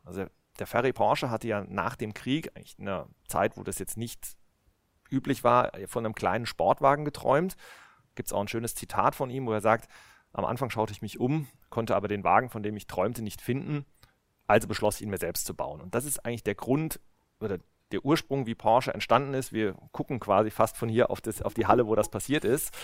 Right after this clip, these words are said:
Und, und das ist auch was, was wir ganz viel von unseren Kunden hören. Sie haben es eben gerade eigentlich auch gesagt, der Zahnarzt, der gesagt hat, „Ich träume mal von einem, äh, neun elfer.“ Und wir haben gesagt,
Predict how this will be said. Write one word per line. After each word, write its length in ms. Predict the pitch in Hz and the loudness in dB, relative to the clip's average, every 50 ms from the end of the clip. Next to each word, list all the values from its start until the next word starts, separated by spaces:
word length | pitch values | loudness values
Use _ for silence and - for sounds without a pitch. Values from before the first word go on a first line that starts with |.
| - - - - - - - - - - _ | -14 -14 -14 -14 -14 -16 -16 -18 -18 -20 _
Und, 380 | _ - 120 120 123 127 - - - _ _ _ _ _ _ _ _ _ _ _ _ _ _ _ _ _ | _ 2 2 2 2 0 -4 -6 -10 _ _ _ _ _ _ _ _ _ _ _ _ _ _ _ _ _
und 180 | _ 139 131 113 | _ 2 6 8
das 120 | 139 170 | 6 6
ist 140 | 185 185 - | 6 2 -2
auch 160 | - 143 127 | -2 -2 0
was, 180 | 139 139 - - | 0 0 0 0
was 260 | 113 113 - - - | -2 -4 -6 -6 -6
wir 120 | 123 123 107 | -6 -2 2
ganz 300 | - 101 131 160 170 - | 2 2 2 2 -2 -4
viel 180 | - 139 131 | -2 -4 -4
von 140 | - 131 110 | -4 -6 -8
unseren 260 | 120 113 127 120 110 | -8 -6 -6 -8 -8
Kunden 380 | - - 139 135 135 - 107 90 | -2 0 0 0 0 -2 -6 -6
hören. 280 | 87 87 85 85 87 - | -6 -6 -6 -8 -10 -12
Sie 200 | 101 107 117 127 | -12 -6 -2 -2
haben 80 | 135 131 | -2 -2
es 100 | 127 - | -2 -2
eben 360 | 117 123 127 139 139 135 113 | -2 -2 -2 -2 -4 -4 -2
gerade 240 | - 104 110 - 107 | 2 2 4 4 2
eigentlich 180 | - - - - | 0 -2 0 2
auch 120 | 143 - | 2 2
gesagt, 400 | - 123 - - 82 80 - - | 2 -2 -4 -2 -2 -2 -2 -2
der 100 | 101 - | -4 -2
Zahnarzt, 380 | - 113 110 131 131 127 - - | 0 0 2 2 2 2 0 -2
der 80 | 120 | -2
gesagt 160 | 117 113 101 107 | -4 -4 -4 -6
hat, 80 | - | -10
„Ich 100 | 92 - | -14 -14
träume 260 | - - 98 107 117 | -4 0 0 2 2
mal 140 | 117 113 110 | 2 0 0
von 160 | - - 101 | 0 -4 -6
einem, 500 | - - 95 104 107 107 107 104 104 - | -4 -4 -4 -4 -4 -6 -8 -10 -10 -10
äh, 200 | 92 95 73 95 | -10 -8 -8 -8
neun 160 | 113 110 104 - | -8 -8 -6 -4
elfer.“ 260 | - 113 143 147 139 | 0 2 4 4 4
Und 80 | 123 | 4
wir 80 | 117 110 | 2 0
haben 100 | 123 139 | -2 -2
gesagt, 280 | 117 107 123 117 - | 0 0 0 -2 -2